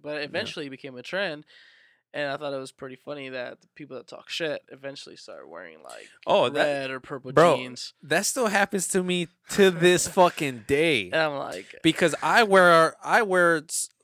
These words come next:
Speaker 2: there, a lot of people I hang out with, they don't wear the shit I wear.
Speaker 1: Yeah.
Speaker 2: So when I do, when I step out and say, "Fuck, man, I'm gonna wear this, I don't know, floral ass shirt or whatever."
Speaker 1: Yeah.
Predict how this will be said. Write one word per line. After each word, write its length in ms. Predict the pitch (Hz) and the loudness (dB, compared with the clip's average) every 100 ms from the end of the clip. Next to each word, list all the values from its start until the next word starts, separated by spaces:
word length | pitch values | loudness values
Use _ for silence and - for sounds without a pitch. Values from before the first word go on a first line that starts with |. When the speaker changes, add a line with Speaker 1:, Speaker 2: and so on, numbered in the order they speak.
| _ | _
Speaker 2:
there, 180 | 147 156 | -8 -6
a 100 | 147 | 2
lot 160 | 180 | 2
of 60 | 240 | 2
people 180 | 247 226 | 0 0
I 100 | 208 | 0
hang 160 | 190 | 0
out 140 | 185 175 | -2 0
with, 320 | 175 165 - _ _ | 0 -2 -6 _ _
they 120 | 135 | -4
don't 160 | 156 165 | -4 4
wear 160 | 160 | 4
the 80 | 139 | 4
shit 180 | - 135 | 2 2
I 140 | 120 | 2
wear. 260 | 104 98 85 | 2 -4 -8
Speaker 1:
Yeah. 280 | 160 143 131 - | -8 -6 -8 -14
Speaker 2:
So 520 | - - 143 131 127 - _ _ _ _ _ _ | -8 0 2 2 0 -8 _ _ _ _ _ _
when 280 | 135 131 131 | -12 -8 -4
I 140 | 127 | -4
do, 300 | 120 165 165 147 | -4 -6 -6 -8
when 120 | 127 | -6
I 120 | 127 | -4
step 340 | - - 170 170 | -4 -2 -2 2
out 240 | 156 151 | 0 0
and 80 | 127 | -4
say, 300 | 123 117 - | -8 -8 -12
"Fuck, 260 | - - - - | -16 -16 -18 -14
man, 160 | 180 185 | -12 -12
I'm 60 | |
gonna 120 | 180 | -12
wear 200 | 123 123 | -4 -4
this, 220 | 120 110 - _ _ _ _ _ _ _ _ _ _ | -2 -6 -10 _ _ _ _ _ _ _ _ _ _
I 60 | |
don't 140 | 107 107 | -18 -18
know, 120 | 92 | -18
floral 600 | - - 123 123 123 120 | -18 -10 -2 0 2 2
ass 180 | 117 110 | 2 -2
shirt 340 | - 117 110 98 | -6 -6 -8 -8
or 80 | |
whatever." 400 | 98 113 135 - | -8 0 0 -2
Speaker 1:
Yeah. 220 | 165 151 | -10 -10